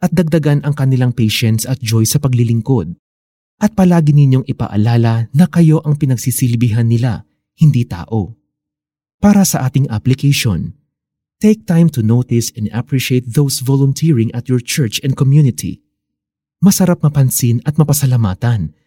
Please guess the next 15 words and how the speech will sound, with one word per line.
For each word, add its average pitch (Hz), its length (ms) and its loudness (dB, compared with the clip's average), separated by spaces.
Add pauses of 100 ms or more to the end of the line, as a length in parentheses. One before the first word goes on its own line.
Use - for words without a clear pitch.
(140)
kahit 175 320 0
paminsan-minsan. 107 1120 -2 (840)
Huwag 185 240 4
nating 165 320 0
kaliligtaan 110 800 -4
ang 165 160 2
pagdalo 147 400 0
sa - 240 -6
ating 170 160 2
mga 147 240 2
pagtitipon, 104 800 -2 (320)
gaya 107 320 -2
ng 107 80 0
ginagawa 101 560 -4
ng 113 80 -4